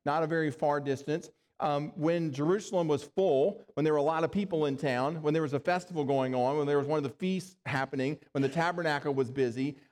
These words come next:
um, a lot of people coming from out of town needed a place to stay. And so Bethlehem was one of those towns, one of those spillover communities or suburbs of the big city, like Bethany to the east, Bethlehem to the south, would have been a place where people would have come to stay who were in Jerusalem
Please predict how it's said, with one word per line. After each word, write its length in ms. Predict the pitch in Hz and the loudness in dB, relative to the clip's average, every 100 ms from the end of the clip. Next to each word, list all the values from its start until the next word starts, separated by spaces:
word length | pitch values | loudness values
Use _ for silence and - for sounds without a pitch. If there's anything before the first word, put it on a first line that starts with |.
| - | -4
um, 240 | 143 135 | -2 0
a 40 | 139 | 2
lot 240 | 147 165 | 2 2
of 60 | 165 | 0
people 280 | 185 170 156 | -2 -2 -2
coming 300 | 165 165 143 | 0 -2 -2
from 100 | 156 | 0
out 140 | 147 | 0
of 80 | 139 | -2
town 280 | 185 185 160 | 0 0 0
needed 220 | 156 151 | -2 -4
a 20 | |
place 280 | - 160 156 | 0 -2 0
to 80 | 143 | -8
stay. 380 | - 185 180 | -2 2 2
And 120 | 139 123 | 0 -2
so 320 | - 147 139 - - | 2 2 0 -6 -2
Bethlehem 460 | 165 190 170 147 | 0 0 0 2
was 120 | 151 127 | 0 0
one 180 | 147 | 0
of 60 | 175 | 2
those 180 | 170 170 | 0 0
towns, 500 | - 180 160 127 139 | -4 -4 -2 -2 -2
one 120 | 156 | 0
of 40 | |
those 280 | 151 123 - | 0 -2 -8
spillover 800 | - 180 185 180 170 160 147 143 - - | -2 0 2 2 2 2 2 0 -2 -10
communities 640 | - 151 180 165 123 131 | -2 0 2 0 0 0
or 80 | 131 | -2
suburbs 720 | 120 - 180 180 139 127 135 | -4 0 0 2 2 2 0
of 140 | - 127 | -4 -4
the 60 | 127 | -2
big 180 | 160 | -2
city, 480 | 131 - 170 123 135 - - | -2 0 2 2 -2 -8 -6
like 320 | 131 147 151 | -2 -2 0
Bethany 480 | 156 165 165 156 160 | 0 0 0 -2 0
to 240 | 160 - | -2 -4
the 160 | 147 139 | -6 -4
east, 280 | 143 147 143 _ _ - | -4 -4 -6 _ _ -6
Bethlehem 580 | 156 160 160 147 147 143 | 0 0 0 0 0 0
to 140 | 147 | -2
the 80 | 135 | -6
south, 480 | - 185 165 131 143 _ _ | -2 0 2 0 -2 _ _
would 120 | 156 | 0
have 40 | |
been 80 | 143 | 0
a 40 | 139 | 0
place 280 | 160 156 | 0 -2
where 80 | 151 | -2
people 200 | 160 147 | -2 0
would 80 | 143 | 0
have 80 | 135 | 0
come 240 | 156 147 | -2 -2
to 80 | 135 | -4
stay 420 | - - 143 131 | -6 -2 0 2
who 140 | 135 135 | 0 0
were 140 | 127 | 0
in 300 | 156 151 147 | 0 -2 -2
Jerusalem 520 | 131 139 139 135 131 | -2 0 0 -2 -4